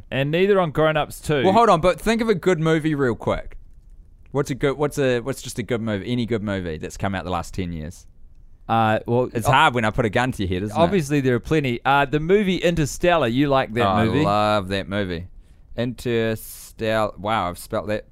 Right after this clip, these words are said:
Speaker 2: probably quite wrong. Oh, no, nailed it. Okay, here's the movie poster for Interstellar. Um, I can't see, maybe quotes aren't on movie posters anymore, you know?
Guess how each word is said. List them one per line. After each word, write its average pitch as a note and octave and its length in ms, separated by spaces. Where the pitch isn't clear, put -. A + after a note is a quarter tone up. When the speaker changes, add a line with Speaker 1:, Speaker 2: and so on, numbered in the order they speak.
Speaker 2:
probably E2+ 360
quite G2+ 280
wrong. E2 240
Oh, G3 80
no, B2 280
nailed F2+ 300
it. - 140
Okay, B2+ 360
here's B2 160
the C3+ 60
movie C3 220
poster B2 320
for A#2+ 140
Interstellar. C#3+ 760
Um, A#2 400
I A#2+ 80
can't G#3 180
see, G3 180
maybe C4+ 320
quotes G#3+ 380
aren't F#3+ 180
on D#3+ 140
movie D#3 260
posters C3+ 480
anymore, F#2 460
you C3 100
know? A3 260